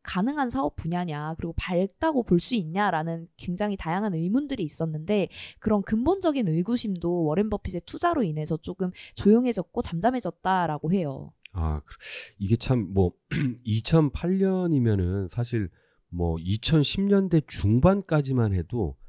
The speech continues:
Speaker 2: 그때까지만 해도 전기차가 이게 좀 비즈니스적으로
Speaker 1: 네.
Speaker 2: 좋은 분야이냐 막 이런 의구심들이 있었죠. 그리고
Speaker 1: 네.
Speaker 2: 뭐 테슬라조차도 이제 양산에 계속, 계속 실패를 하면서 이제 뭐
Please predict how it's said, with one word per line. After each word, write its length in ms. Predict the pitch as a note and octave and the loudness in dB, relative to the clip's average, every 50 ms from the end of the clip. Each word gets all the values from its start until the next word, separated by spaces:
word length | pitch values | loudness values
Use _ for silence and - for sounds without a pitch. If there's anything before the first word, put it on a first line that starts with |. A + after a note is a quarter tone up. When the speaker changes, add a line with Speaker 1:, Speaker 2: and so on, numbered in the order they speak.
| - - - - | -18 -18 -16 0
Speaker 2:
그때까지만 640 | - B2 - - F3+ - F#3+ E3 D#3 D#3 D3+ C#3 B2+ | 0 2 4 4 4 4 4 4 4 4 4 4 4
해도 180 | A#2+ G#2 G#2 | 4 2 0
전기차가 1080 | F#2+ - F2 F2 F2+ F#2 G2 - - - G2+ F#2+ F#2+ F#2 F2+ F2 E2 - G2+ G#2 G#2+ G#2+ - _ _ _ _ _ | -4 -4 -6 -6 -6 -6 -8 -8 -2 0 0 0 0 0 -2 -4 -4 -2 0 0 0 -2 -4 _ _ _ _ _
이게 220 | - E2+ D#2+ F#2 E2+ | -14 -4 -2 -2 0
좀 400 | D#2+ F2+ F2 F2 E2+ E2 D#2+ D2 - _ _ _ _ | 2 2 2 2 0 -2 -6 -10 -14 _ _ _ _
비즈니스적으로 1200 | - F#2 F2 G#2 A2+ A#2 A2+ - - - G2+ F#2 E2 - - D#2+ D2+ E2 D2 D2+ C#2+ D2+ E2 F2 G#3 | -2 0 2 4 4 4 2 2 -2 -2 -2 -2 -2 -2 -4 -4 -4 -4 -6 -4 -4 -4 -4 0 2
Speaker 1:
네. 180 | G#3+ G3+ F#3+ F3+ | 4 4 4 4
Speaker 2:
좋은 320 | F2 F2+ G2 A#2+ C3 C3 | 4 6 6 6 6 4
분야이냐 640 | - - D#2 E2+ F#2+ G2 F#2 D#2+ D#2 E2 F2+ F#2 F2+ | 0 -4 -6 -4 -2 -2 -2 -4 -2 -2 -2 -2 -4
막 200 | F2 F#2 F#2+ G2 | -4 -6 -8 -4
이런 180 | G2 A#2 A2 F2+ F#2 | 0 0 2 4 4
의구심들이 720 | G#2+ A#2+ C3 C#3 - C#3 B2+ A#2 - F#2+ F2 G2 F2+ - - | 4 4 4 2 0 -2 -4 -2 -4 -4 -4 -4 -6 -6 -10
있었죠. 500 | E2+ - - D#3+ D3 - - F2+ F#2 G2+ | -14 -4 -2 -2 -2 -2 -2 -4 -2 2
그리고 180 | G2+ G2 F#2+ | 2 2 2
Speaker 1:
네. 120 | F3+ F#2 F2+ | 2 0 -2
Speaker 2:
뭐 140 | F#2 F2 - - - - _ | -4 -6 -6 -10 -16 -16 _
테슬라조차도 920 | - - - G#3 A#3 A3+ A3 F3 A#2 G2 - - - F2+ D#2 E2 F2 B2 - _ _ _ _ _ _ | 0 0 0 2 4 2 4 4 2 0 -2 -2 -4 -4 -2 -4 -4 -6 -6 _ _ _ _ _ _
이제 320 | E2+ D2+ E2+ E2+ D#2 D2+ - - _ _ _ _ _ _ _ - | -8 -2 0 0 0 0 -4 -8 _ _ _ _ _ _ _ 0
양산에 440 | F2+ G#2 A#2 A#2 A#2+ B2 A2+ A2 | 2 2 2 4 2 2 2 2
계속, 380 | - - - G#2+ C#3 D3+ F3 - | 0 -2 -2 -2 0 0 -2 -4
계속 340 | - B2 G#2 F#2 G2+ F#2 - | -2 -4 -2 -2 -4 -8 -6
실패를 460 | - C#3+ C#3+ - - D3+ C#3 B2+ A2+ | -6 -6 -6 -2 -2 -2 0 0 -2
하면서 720 | G#2 C3 C#3 C3+ B2 A2 G2+ F#2 F#2 A2+ B2+ D#3 F3 E3 | -2 -2 -2 0 0 0 -2 -2 -2 -2 0 0 0 0
이제 140 | G#2+ D#2+ F2+ | -4 -6 -8
뭐 260 | E2+ E2 D#2+ D#2+ D2+ | -6 -6 -6 -6 -6